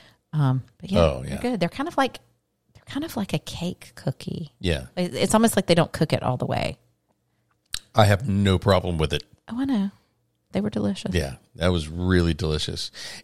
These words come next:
Speaker 2: And you got a, a caramel apple from our favorite mistress of cakes.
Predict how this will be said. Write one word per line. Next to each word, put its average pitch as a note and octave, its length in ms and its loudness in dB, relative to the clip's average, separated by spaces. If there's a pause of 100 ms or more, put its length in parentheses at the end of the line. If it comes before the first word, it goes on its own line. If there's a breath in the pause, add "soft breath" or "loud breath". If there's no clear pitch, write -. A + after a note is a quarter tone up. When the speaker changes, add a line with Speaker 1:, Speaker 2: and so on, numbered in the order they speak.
Speaker 2:
And G2 540 4 (180)
you F#2+ 320 4
got F2+ 440 4
a, E2 400 -2 (120)
a F2+ 80 -14
caramel F2+ 520 2
apple F2+ 380 2
from D2+ 500 -4 (580)
our E2 160 2
favorite D#2+ 460 -2 (720)
mistress F2+ 480 2
of - 140 -6
cakes. - 540 2